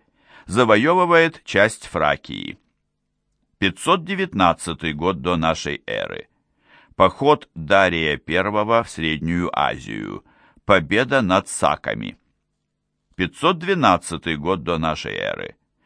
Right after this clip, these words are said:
Поход Дария Первого в Причерноморье. Окончился неудачей. Четыреста восемьдесят четвертый, четыреста тридцатый годы до нашей эры.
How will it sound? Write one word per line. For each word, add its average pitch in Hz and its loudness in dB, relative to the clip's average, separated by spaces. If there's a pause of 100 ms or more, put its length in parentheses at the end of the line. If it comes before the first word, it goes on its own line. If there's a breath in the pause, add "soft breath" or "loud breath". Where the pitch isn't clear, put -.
(320 soft breath)
Поход 180 0
Дария 120 2
Первого 110 -2
в - -16
Причерноморье. 64 -4 (720)
Окончился 110 0
неудачей. 71 -4 (880 loud breath)
Четыреста 160 0
восемьдесят 104 -2
четвертый, 131 -2
четыреста 113 -4
тридцатый 85 -4
годы 101 -4
до 82 -4
нашей 78 -4
эры. - -8